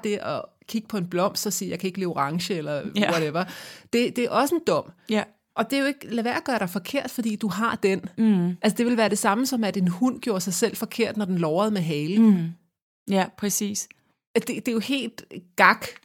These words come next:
Speaker 1: at
Speaker 2: Ja.
Speaker 1: vi skal gøre os selv forkerte på grund
Speaker 2: Ja.
Speaker 1: af vores reaktioner, fordi
Speaker 2: Ja.
Speaker 1: selvfølgelig reagerer vi. Vi har også en smertekrop.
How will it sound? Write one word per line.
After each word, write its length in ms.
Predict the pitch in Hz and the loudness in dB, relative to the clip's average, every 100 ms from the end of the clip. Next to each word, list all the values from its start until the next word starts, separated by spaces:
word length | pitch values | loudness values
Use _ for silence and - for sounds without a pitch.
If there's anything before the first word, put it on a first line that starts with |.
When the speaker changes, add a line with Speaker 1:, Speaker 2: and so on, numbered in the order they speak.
| - | -2
Speaker 1:
at 100 | 208 | 0
Speaker 2:
Ja. 60 | 185 | 2
Speaker 1:
vi 100 | 208 | 2
skal 180 | - 214 | 0 -4
gøre 140 | 196 | -4
os 80 | 180 | -2
selv 200 | 240 - | -2 -2
forkerte 480 | 226 - - - 220 | -8 -4 -4 -2 -6
på 100 | 202 | -2
grund 200 | 208 190 | 0 0
Speaker 2:
Ja. 40 | |
Speaker 1:
af 80 | 202 | 0
vores 300 | 196 170 - | 0 -2 -2
reaktioner, 600 | 175 151 - 220 - 208 | -4 -4 0 0 0 -4
fordi 220 | 208 196 | -6 -6
Speaker 2:
Ja. 60 | 196 | 0
Speaker 1:
selvfølgelig 500 | 226 202 233 247 269 | 2 2 0 -2 -2
reagerer 460 | 190 170 233 220 226 | -2 -2 -4 -4 -2
vi. 180 | 220 202 - - | -2 -4 -14 -2
Vi 80 | 220 | 0
har 220 | 202 220 | 4 2
også 200 | 208 226 | 2 -2
en 40 | |
smertekrop. 840 | 247 - 185 202 294 - 170 151 | -2 -2 -2 -2 -2 0 0 0